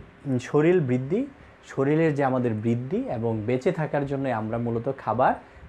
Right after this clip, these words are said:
খেয়ে থাকি। আর এই খাবার আমাদের শরীরকে ভালো, আম,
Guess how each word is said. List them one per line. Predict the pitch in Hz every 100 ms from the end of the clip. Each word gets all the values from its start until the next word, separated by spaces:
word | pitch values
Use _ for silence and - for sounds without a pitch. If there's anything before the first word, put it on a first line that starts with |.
| -
খেয়ে | - 165 127
থাকি। | 101 - - - - -
আর | 143 139 -
এই | 202 226
খাবার | - 156 160 156
আমাদের | 127 135 151 262 - - _
শরীরকে | - 143 151 165 165 196
ভালো, | 120 117 123 175 262 - - -
আম, | 123 110 110 104